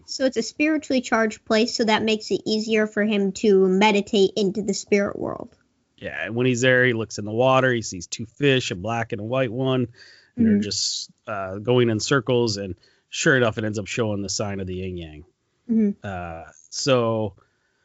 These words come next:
Speaker 2: uh, and then when he realizes that, that's when he kinda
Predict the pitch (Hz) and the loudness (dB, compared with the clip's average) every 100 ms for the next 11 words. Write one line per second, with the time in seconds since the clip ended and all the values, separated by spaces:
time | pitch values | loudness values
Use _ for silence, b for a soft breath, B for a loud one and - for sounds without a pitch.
0 | _ _ _ _ _ _ _ _ - 143 | _ _ _ _ _ _ _ _ -4 0
1 | 117 113 98 - 117 127 131 123 117 110 | 0 0 -4 -10 -10 -2 0 2 0 -4
2 | 135 135 117 120 143 156 143 131 113 113 | 0 2 2 4 6 6 4 2 0 -4
3 | 117 113 120 113 113 104 98 90 85 _ | -4 -4 -4 -8 -8 -12 -12 -16 -18 _
4 | _ _ 117 | _ _ -10